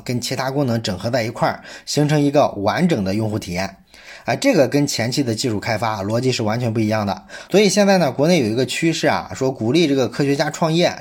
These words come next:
这肯定是错的。科学家从小被培养的技能呢，是在实验室环境下搞科研，实际上就是去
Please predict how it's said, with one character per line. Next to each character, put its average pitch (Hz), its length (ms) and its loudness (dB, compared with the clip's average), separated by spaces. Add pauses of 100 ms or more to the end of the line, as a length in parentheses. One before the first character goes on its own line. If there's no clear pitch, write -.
这 147 100 0
肯 95 160 -6
定 113 100 -2
是 117 120 -4
错 113 200 -2
的。 92 160 -4 (400)
科 233 220 2
学 175 140 4
家 190 160 2
从 190 260 0
小 139 160 0
被 135 160 0
培 - 180 -6
养 127 160 -4
的 90 80 -6
技 156 220 -4
能 92 180 -2
呢， 98 160 -4
是 123 140 -6
在 120 160 -2
实 - 180 -4
验 151 160 0
室 127 160 -6
环 110 220 -4
境 127 100 -4
下 107 200 -4
搞 92 180 -2
科 147 220 -2
研， 107 360 -2 (340)
实 - 220 -2
际 208 160 2
上 123 160 0
就 123 160 -2
是 104 140 -2
去 120 300 -2